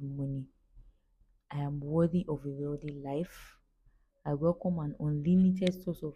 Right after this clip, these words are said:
income and wealth in my life. The more I give, the more I receive. I radiate prosperity, money, and wealth. The money I make, I shall make this year,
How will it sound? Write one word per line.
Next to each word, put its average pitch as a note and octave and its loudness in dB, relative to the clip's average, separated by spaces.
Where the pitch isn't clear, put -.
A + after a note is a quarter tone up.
income G3 0
and C#3+ -10
wealth D3+ -2
in C3+ -8
my C3 -8
life. C3 -10
The C#3 -12
more D#3 -6
I C3+ -12
give, G3 2
the D3 -8
more D3 -6
I C3+ -10
receive. C3+ -12
I C#3+ -4
radiate D3 -4
prosperity, F3 -2
money, E3+ -2
and C3+ -8
wealth. C#3 -8
The F3 -2
money G3+ 4
I C#3 -4
make, D3+ -2
I D3 -8
shall D3 -8
make E3 -4
this D#3+ -8
year, D3 -2